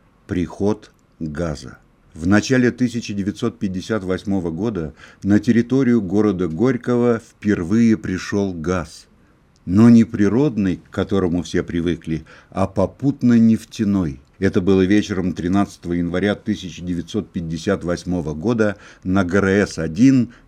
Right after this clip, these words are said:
зажгли факел. Присутствовало на этом мероприятии от силы человек двадцать-двадцать пять. Помню, все мы приехали на это мероприятие на пяти автомобилях,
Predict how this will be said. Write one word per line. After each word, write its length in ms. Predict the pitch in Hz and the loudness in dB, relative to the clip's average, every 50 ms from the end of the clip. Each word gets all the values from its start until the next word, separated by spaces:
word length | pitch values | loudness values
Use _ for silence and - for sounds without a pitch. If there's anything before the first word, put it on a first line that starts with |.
| - | -20
зажгли 760 | - 90 78 87 95 90 78 80 80 78 87 90 95 104 98 87 - _ - | -16 -8 -4 -4 -2 -2 -4 -6 -6 -2 -2 0 2 0 0 -2 -6 _ -6
факел. 440 | 92 90 80 78 - 78 69 - - - _ _ _ | -6 -6 -6 -8 -12 -16 -18 -18 -20 -20 _ _ _
Присутствовало 880 | - 104 117 117 - - 175 185 165 - - - 143 139 139 135 135 127 | 2 4 4 4 2 0 -2 -2 -4 -6 -8 -4 0 0 2 2 4 4
на 180 | 110 107 107 | 4 4 4
этом 240 | 117 120 120 113 107 | 4 2 2 4 4
мероприятии 720 | 104 104 107 104 104 - 92 98 101 107 113 113 107 - 101 | 4 4 4 2 2 0 2 2 4 4 4 4 2 2 2
от 160 | 95 95 85 | 0 0 0
силы 380 | - - - 131 127 113 104 87 | -2 -2 0 2 4 4 2 0
человек 460 | - 95 92 95 98 101 104 92 90 | 0 0 0 0 2 2 0 -2 -2
двадцать-двадцать 1120 | 82 90 92 104 104 101 - - - 92 90 82 90 95 98 92 - - - 90 78 - - | -2 0 2 2 2 0 -2 -6 -8 -6 -6 -4 -2 -2 -2 -2 -4 -6 -10 -10 -10 -10 -8
пять. 420 | _ - 101 101 92 80 - - - - - - - - _ _ _ - | _ 0 0 0 0 -2 -6 -14 -20 -20 -20 -20 -20 -20 _ _ _ 0
Помню, 440 | - 113 113 110 107 104 101 101 95 | 2 4 4 6 6 4 4 2 2
все 240 | - - 110 107 | 0 0 0 2
мы 120 | 98 101 98 | 2 2 0
приехали 460 | - 90 95 98 104 98 - 98 95 | 0 0 2 2 2 2 0 0 -2
на 160 | 92 92 95 | 0 0 0
это 160 | 98 87 98 | 0 0 -2
мероприятие 760 | 92 90 82 87 - - 92 90 98 98 98 92 - 95 90 | -2 -2 -2 -4 -4 -2 0 2 2 2 2 0 -2 -4 -2
на 140 | 87 90 82 | -2 -2 -2
пяти 300 | 82 98 80 - 92 95 | -4 -4 -6 -4 -2 -2
автомобилях, 840 | 92 87 - - 92 87 90 87 82 87 90 85 78 78 73 - | -2 -2 -4 -4 -4 -2 -2 -2 -2 -2 -2 -2 -2 -4 -8 -12